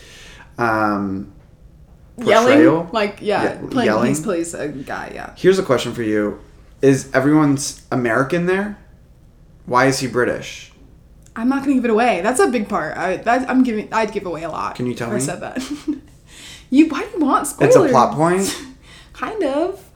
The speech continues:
Speaker 2: This is a big plot point.
Speaker 1: That he's British? Th-, did they write that in for him? Was Shia LaBeouf, who was supposed to play that, British?
Speaker 2: <laughs> No. I'm not gonna give it away, 'cause that's kind of a big part. And that's the good part of the movie, the last twenty
Speaker 1: Oh,
Speaker 2: minutes.
Speaker 1: okay.
Speaker 2: Yeah.
Speaker 1: They, you find out why he's British?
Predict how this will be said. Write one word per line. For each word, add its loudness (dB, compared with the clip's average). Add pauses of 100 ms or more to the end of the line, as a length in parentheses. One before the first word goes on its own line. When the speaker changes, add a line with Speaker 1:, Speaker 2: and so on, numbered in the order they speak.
(140)
Speaker 2:
This 4
is 0
a 6
big 6
plot -4
point. -10
Speaker 1:
That 4
he's 2
British? 0
Th-, -6 (220)
did 4
they 6
write 0
that 2
in -6
for -2
him? -2
Was -4
Shia 2 (160)
LaBeouf, 2
who 4
was 6
supposed 2
to 0
play 0
that, 0
British? 0
Speaker 2:
<laughs> -18
No. 2 (340)
I'm 0
not 6
gonna 4
give 0
it 0
away, -2
'cause -16
that's 2
kind -2
of 0
a 0
big -8
part. -8
And 4
that's 2
the -4
good 2
part -6
of -8
the -10
movie, -10
the -10
last -2
twenty 6
Speaker 1:
Oh, 4
Speaker 2:
minutes. -2
Speaker 1:
okay. -2 (520)
Speaker 2:
Yeah. 4
Speaker 1:
They, -12
you 4
find 0
out 2
why -2
he's -4
British? -2